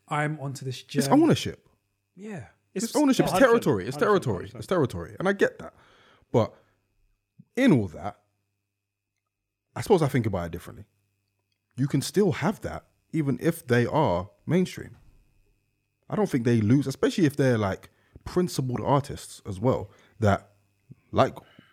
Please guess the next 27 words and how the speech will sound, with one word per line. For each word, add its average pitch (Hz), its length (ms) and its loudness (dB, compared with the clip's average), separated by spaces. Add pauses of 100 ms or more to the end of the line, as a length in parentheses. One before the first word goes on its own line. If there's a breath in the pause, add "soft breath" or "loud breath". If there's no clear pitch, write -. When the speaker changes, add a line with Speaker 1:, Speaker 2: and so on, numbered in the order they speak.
(160)
Speaker 2:
Griselda, 101 540 2 (840)
do 117 80 -4
the 98 80 -6
same 120 240 2
sort 120 200 -4
of 110 60 -8
stuff, - 420 -4 (520)
very, 113 540 2 (260)
like, 98 320 -4
consistent 113 500 0
with 87 160 -8
that. 80 220 -10 (1160)
A 196 60 -6
little 247 200 2
bit 208 120 0
of 143 160 -2 (460)
interview 143 400 0
time 135 260 4
here, 139 300 4
radio 131 320 2
time 127 300 2
here 131 200 4
is 110 100 0
not 131 280 -2
gonna 143 160 2
affect - 280 -4
that, - 120 -12